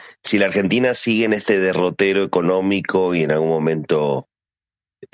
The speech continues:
bueno, si se sigue empobreciendo como nación y tiene cada vez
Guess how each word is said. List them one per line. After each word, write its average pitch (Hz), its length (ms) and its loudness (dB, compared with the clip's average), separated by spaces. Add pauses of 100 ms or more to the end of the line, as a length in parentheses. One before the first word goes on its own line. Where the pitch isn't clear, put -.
(120)
bueno, 87 280 0
si - 120 -2
se 78 160 -4
sigue 101 220 0
empobreciendo 92 800 0
como 85 220 0
nación 95 680 0
y 80 60 -2
tiene 80 280 -2
cada 82 280 0
vez 82 420 -4